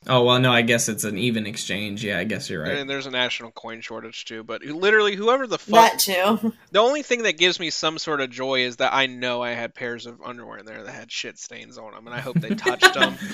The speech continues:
Speaker 2: I hope they got their hands all over my shit-stained underwear.
Speaker 1: It's like a poop purse situation where it's
Speaker 2: Exactly,
Speaker 1: like, you know,
Speaker 2: it's
Speaker 1: it's like the
Speaker 2: exactly like
Speaker 1: person
Speaker 3: You
Speaker 1: had to
Speaker 3: literally
Speaker 1: sort it
Speaker 3: said
Speaker 1: out.
Speaker 3: that.
Speaker 1: Yeah.
Speaker 2: Yeah, it's literally like a poop
Speaker 3: R J
Speaker 2: purse
Speaker 3: literally
Speaker 2: situation.
Speaker 3: said that. That's so funny.
Speaker 1: That sucks, dude. Fuck that person that did that.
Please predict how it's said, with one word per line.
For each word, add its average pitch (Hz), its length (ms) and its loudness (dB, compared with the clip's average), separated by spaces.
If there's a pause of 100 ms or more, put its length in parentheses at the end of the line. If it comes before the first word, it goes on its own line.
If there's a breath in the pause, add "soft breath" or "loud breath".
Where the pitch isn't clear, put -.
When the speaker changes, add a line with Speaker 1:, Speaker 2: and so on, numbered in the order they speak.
(320 loud breath)
Speaker 2:
I 139 60 -6
hope 135 100 -4
they 139 100 -2
got 139 140 2
their 131 100 -8
hands 131 320 -6
all 131 320 0
over 127 200 -4
my 120 140 -10
shit-stained 123 680 -6
underwear. 123 760 -6
Speaker 1:
It's 151 120 0
like 123 120 6
a 107 80 2
poop 139 340 2
purse 110 280 0
situation 113 720 2
where 110 100 0
it's 104 140 6
Speaker 2:
Exactly, 139 400 10
Speaker 1:
like, 139 60 10
you 135 60 8
know, 139 60 6
Speaker 2:
it's 139 120 2
Speaker 1:
it's 131 80 4
like - 100 8
the 180 60 12
Speaker 2:
exactly 170 180 6
like 147 140 10
Speaker 1:
person 135 160 6
Speaker 3:
You 127 60 8
Speaker 1:
had 127 240 12
to 247 60 12
Speaker 3:
literally 240 240 10
Speaker 1:
sort 240 200 10
it - 20 8
Speaker 3:
said 202 120 10
Speaker 1:
out. - 400 8
Speaker 3:
that. - 80 6
Speaker 1:
Yeah. 135 100 6
Speaker 2:
Yeah, 131 420 10
it's 139 180 -4
literally 143 320 0
like 127 160 0
a 135 60 -10
poop 208 100 -2
Speaker 3:
R 214 100 2
J 214 120 -4
Speaker 2:
purse 208 180 -2
Speaker 3:
literally 196 300 -4
Speaker 2:
situation. - 180 -6
Speaker 3:
said 330 120 -12
that. 349 280 -6
That's 277 340 -6
so 240 100 -8
funny. 214 360 -6 (140)
Speaker 1:
That 147 260 8
sucks, - 520 8
dude. 110 360 2
Fuck 135 360 2
that 110 240 2
person 110 440 -2
that 95 140 -4
did 95 220 -6
that. 104 320 -2